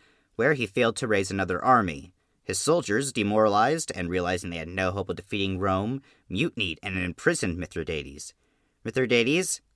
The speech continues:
seeing the writing on the wall, decided it was best to die a noble king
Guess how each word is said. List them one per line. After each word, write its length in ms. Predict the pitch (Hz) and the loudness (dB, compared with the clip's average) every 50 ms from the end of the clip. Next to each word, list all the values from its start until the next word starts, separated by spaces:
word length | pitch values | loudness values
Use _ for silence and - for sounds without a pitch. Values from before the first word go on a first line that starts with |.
| _ _ | _ _
seeing 280 | - - - 113 110 107 | -10 -4 -2 0 0 2
the 100 | 104 95 | 2 4
writing 260 | 101 101 104 104 104 | 4 4 4 2 0
on 80 | 101 98 | 0 0
the 80 | 95 | 0
wall, 400 | 92 98 101 104 110 117 123 - _ _ _ _ _ _ _ - | 0 0 0 0 0 0 -2 -6 _ _ _ _ _ _ _ -10
decided 420 | 82 - - - 107 104 107 107 | -8 -4 2 6 6 8 8 6
it 60 | 92 | 4
was 120 | 92 95 95 | 0 -4 -8
best 380 | _ - - 98 95 - - | _ -2 -2 -2 -2 -2 -4
to 80 | - 87 | -6 -4
die 160 | 92 101 95 | 0 0 0
a 80 | 90 92 | 2 2
noble 320 | 92 95 104 101 101 87 | 0 0 0 0 0 -2
king 560 | - - - 120 113 92 80 71 71 71 69 | -2 -4 -6 -4 -2 -2 -2 -6 -8 -10 -12